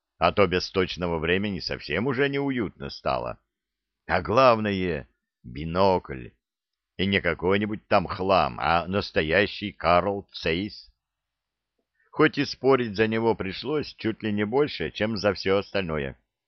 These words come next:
вместе взятое. Ну да он того стоил. Дальше уже не так интересно было.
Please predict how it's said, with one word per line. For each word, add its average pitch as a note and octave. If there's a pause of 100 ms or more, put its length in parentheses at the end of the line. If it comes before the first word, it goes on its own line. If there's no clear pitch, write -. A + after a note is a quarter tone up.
(160)
вместе C#3
взятое. D2+ (520)
Ну A#2
да G#2+
он G2+
того F#2+
стоил. C2+ (1300)
Дальше E3
уже C3
не B2+
так A#2
интересно D#2+
было. A1+